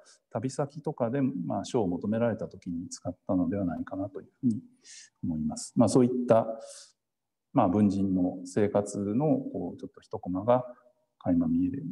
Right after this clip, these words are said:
てるかなという、まあ、そういったものです。えっと、じゃあ、大体こういうところで、今日のお話、あの、個別の説明は終わりにしたいと思います。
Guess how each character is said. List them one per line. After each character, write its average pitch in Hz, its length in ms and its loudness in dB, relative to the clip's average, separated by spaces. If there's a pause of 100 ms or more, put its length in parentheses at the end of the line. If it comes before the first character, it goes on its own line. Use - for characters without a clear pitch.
(240)
て 107 80 -4
る 110 120 -6
か - 100 -2
な 123 140 4
と - 120 -6
い - 40 -6
う、 - 100 -8 (580)
ま - 60 0
あ、 - 20 0
そ - 140 2
う - 20 4
い 123 40 2
っ 123 40 -12
た 131 120 0
も 120 100 2
の - 140 -4
で - 80 -8
す。 - 180 -16 (2250)
え 131 80 8
っ 135 100 2
と、 131 240 2
じ - 80 2
ゃ 113 40 6
あ、 95 120 0 (120)
大 113 120 4
体 110 140 2
こ 107 140 -2
う 101 80 2
い 95 40 2
う 95 80 -2
と - 80 -8
こ 107 140 -4
ろ 104 100 2
で、 - 260 -6 (720)
今 - 100 2
日 254 40 2
の 240 100 2
お - 40 -4
話、 - 460 -6 (180)
あ 113 60 -4
の、 95 80 -4
個 - 140 0
別 104 240 4
の 98 160 6 (680)
説 - 300 -2
明 85 140 6
は 85 80 6
終 80 200 2
わ - 0 -
り 82 80 0
に 78 60 -2
し - 100 -10
た - 120 -6
い - 80 -6
と - 80 -10
思 - 100 -2
い 120 80 -6
ま - 100 -12
す。 - 100 -8